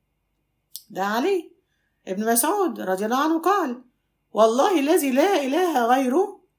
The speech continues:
ما أنزلت سورة من كتاب الله إلا أنا أعلم أين أنزلت، ولا أنزلت آية من كتاب الله إلا أنا أعلم فيما أنزلت،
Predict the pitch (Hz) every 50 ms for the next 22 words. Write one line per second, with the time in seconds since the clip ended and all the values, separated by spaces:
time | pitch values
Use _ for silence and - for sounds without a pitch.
0 | _ - 202 254 415 453 392 339 285 277 254 247 247 294 302 254 202 196 - -
1 | - 214 - 311 359 392 330 262 233 226 - 220 202 208 220 226 226 247 233 240
2 | 285 403 392 339 294 247 233 240 254 339 349 392 403 403 - 262 320 370 349 339
3 | - - 240 269 311 381 415 415 - - _ _ _ _ _ 262 269 269 254 233
4 | 226 247 269 359 403 403 - - 240 277 320 311 370 392 381 - 233 220 220 214
5 | 330 403 311 208 - - - - - _ _ _ _ _ _ _ _ _ _ _
6 | _ _ _ _ - 196 208 277 427 440 427 302 269 262 254 247 269 294 294 339
7 | 415 403 - - 269 269 254 233 233 233 330 381 370 294 269 262 - 247 240 269
8 | 285 381 349 302 247 233 220 226 240 254 330 339 370 349 - - 320 370 349 311
9 | 294 240 - - 254 277 269 254 247 247 226 214 226 247 277 359 392 392 392 -
10 | _ _ _ _ _ - - 277 277 247 233 240 277 349 415 392 - - _ _
11 | 214 208 208 202 359 403 320 196 - - - _